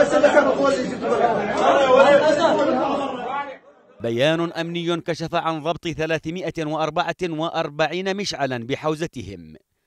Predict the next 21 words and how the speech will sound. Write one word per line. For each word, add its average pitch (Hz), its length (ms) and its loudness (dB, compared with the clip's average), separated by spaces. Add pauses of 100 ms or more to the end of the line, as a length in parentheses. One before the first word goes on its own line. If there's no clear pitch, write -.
(180)
تستخدم 147 760 -6
في 143 160 -6
صناعة 147 600 -4
المتفجرات، 143 1000 -6 (540)
إلى 220 180 0
جانب 139 500 -2 (220)
مائة 160 640 -8 (200)
وأربعين 135 960 -6
أسطوانة 147 680 -4
تحتوي 151 580 -4
على 135 180 -4
أصابع 147 540 -6
مادة 143 540 -4 (640)
ال 139 240 -2
تي 160 440 -10
إن 151 220 -4
تي 117 500 -12
شديدة 143 720 -4
الانفجار، 139 920 -4 (380)
ليتم 196 500 -2
تسليمهم 156 840 -4